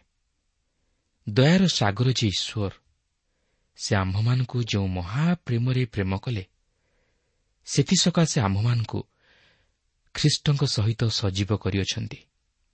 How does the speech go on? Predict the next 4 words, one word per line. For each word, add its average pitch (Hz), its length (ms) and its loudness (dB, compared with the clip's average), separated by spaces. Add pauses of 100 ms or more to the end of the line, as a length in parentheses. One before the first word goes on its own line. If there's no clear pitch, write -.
(1040)
ଅନୁଗ୍ରହରେ 113 680 4
ତୁମ୍ଭେମାନେ 98 520 0 (760)
ପରିତ୍ରାଣ 127 440 4
ପାଇଅଛ।" 92 460 -2